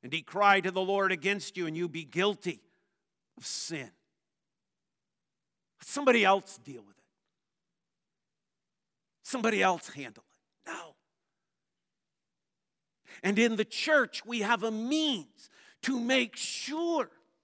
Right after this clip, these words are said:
that no one is overlooked. We make sure that the poor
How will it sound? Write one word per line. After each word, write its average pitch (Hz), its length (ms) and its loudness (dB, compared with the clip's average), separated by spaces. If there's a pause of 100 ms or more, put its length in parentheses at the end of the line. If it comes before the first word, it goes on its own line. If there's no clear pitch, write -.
(640)
that 294 200 2
no 311 200 8
one 330 160 6
is 262 160 -2
overlooked. 214 480 -8 (1000)
We 269 140 0
make 269 240 2
sure 311 580 2
that 226 200 -6
the 220 80 -12
poor 302 580 2